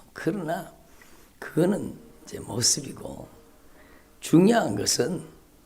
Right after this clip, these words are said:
저를 보세요. 중요한 것은 하늘이 열리고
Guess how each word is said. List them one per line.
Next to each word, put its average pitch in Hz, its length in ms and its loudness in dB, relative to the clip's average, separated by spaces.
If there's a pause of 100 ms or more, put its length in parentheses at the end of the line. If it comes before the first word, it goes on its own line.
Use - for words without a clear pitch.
(680)
저를 120 280 2
보세요. 127 520 -2 (1300)
중요한 165 480 2
것은 135 580 -2 (680)
하늘이 165 580 4
열리고 139 680 0